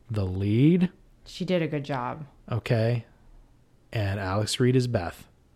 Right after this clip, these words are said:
Speaker 2: Yeah.
Speaker 1: I would, honestly, this is why I gave this movie a two point five. I did not like the first half. I liked the second half. I did not like half the cast.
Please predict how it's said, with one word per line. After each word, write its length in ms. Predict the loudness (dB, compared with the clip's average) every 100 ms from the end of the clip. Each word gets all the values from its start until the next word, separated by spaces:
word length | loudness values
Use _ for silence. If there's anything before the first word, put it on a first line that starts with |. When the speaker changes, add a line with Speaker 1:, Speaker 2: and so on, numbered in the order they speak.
| _ -8
Speaker 2:
Yeah. 260 | -6 -6 -8 _ _ _ _ _
Speaker 1:
I 160 | 2 6
would, 140 | 6 6
honestly, 600 | 4 4 4 2 2 0 _ _ _ -8
this 300 | 0 2 4
is 120 | 4
why 200 | 6 8
I 40 | 8
gave 180 | 6 4
this 160 | 2
movie 180 | 0 2
a 20 |
two 160 | 0 -2
point 260 | -2 -4 0
five. 360 | 0 0 -6 -16 -20 _ _
I 40 | -10
did 200 | -6 -2
not 200 | -2 0
like 160 | 0
the 80 | -2
first 360 | 0 2 2 2
half. 280 | 2 2 -4 -20 -10
I 140 | -8
liked 260 | -6 -6 -4
the 60 |
second 320 | -2 -2 -2 -4
half. 220 | -6 -12 _ _
I 40 | -6
did 160 | -4 -4
not 160 | -2
like 200 | 0 0
half 240 | 2 0 0
the 100 | -2
cast. 380 | 0 0 -2